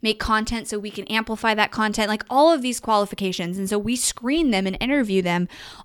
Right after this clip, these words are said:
on that sales call. And then we usually make sure that their numbers match and that we can have success for them. And then we sign them on as a client.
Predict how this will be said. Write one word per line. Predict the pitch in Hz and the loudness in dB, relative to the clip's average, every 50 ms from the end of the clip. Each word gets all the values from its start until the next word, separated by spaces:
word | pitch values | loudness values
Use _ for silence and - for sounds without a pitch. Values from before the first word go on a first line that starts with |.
| - - | 6 10
on | 220 220 214 214 202 | 12 12 12 10 6
that | 185 - - | 4 2 2
sales | - - 196 185 185 - | 2 2 2 2 2 0
call. | - - 160 151 - 202 _ - - - - - - - - | -2 -4 -2 -2 -2 -6 _ -18 -20 -20 -20 -18 -8 2 4
And | 214 214 214 226 240 | 6 8 10 10 10
then | 269 269 240 214 208 214 226 277 294 - - _ - | 10 10 8 8 4 2 -2 -4 -6 -8 -14 _ -6
we | 214 214 | -6 -2
usually | 202 214 220 220 214 226 214 208 202 202 208 - | 0 2 2 2 2 2 4 4 4 2 2 0
make | 214 202 196 202 - | 0 0 0 0 2
sure | - - 226 214 202 | 0 2 2 2 2
that | 196 180 | 0 -2
their | - 180 175 | -2 -2 -2
numbers | 175 180 180 190 190 226 254 285 269 - | 0 0 0 2 4 4 4 4 4 4
match | 285 294 330 359 330 - 240 | 4 4 4 2 2 0 0
and | 208 185 | 0 0
that | - 180 | -2 -2
we | 190 190 | -4 -4
can | - 208 196 | -2 -4 -4
have | 196 190 190 - | -2 -4 -6 -6
success | - 190 185 - - 170 180 - | -8 -10 -10 -8 -8 -8 -8 -8
for | - - 254 | -10 -8 -4
them. | 277 277 262 | -4 -2 -2
And | 240 208 196 202 | -2 -2 -2 -4
then | 196 196 185 | -4 -4 -6
we | 180 | -8
sign | - - 165 170 175 | -6 -4 -4 -4 -4
them | 170 165 170 | -8 -8 -10
on | 147 151 | -10 -10
as | 147 - 156 | -10 -14 -12
a | |
client. | - 190 160 - - | -6 -6 -6 -6 -8